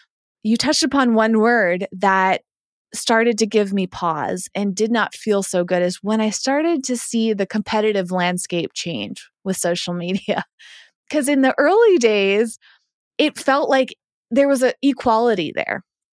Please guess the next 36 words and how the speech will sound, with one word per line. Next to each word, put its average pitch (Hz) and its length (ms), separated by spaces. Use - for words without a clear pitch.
There 113 120
wasn't 233 260
a 254 40
lot 247 200
of - 80
advertising. 226 1160
Facebook, 262 480
for 254 160
example, 233 600
was 220 160
a 220 60
platform 220 580
you 226 100
would 220 140
go 214 200
to 214 80
connect 220 600
with 208 200
people. 185 400
Like, 190 200
the 214 80
social 233 720
side 190 480
of 175 100
social 190 380
media 180 460
was 175 200
really 175 320
there. 175 420
And 240 180
then 311 180
the 330 140
shift 370 440
started 214 400
happening 185 520
where 208 240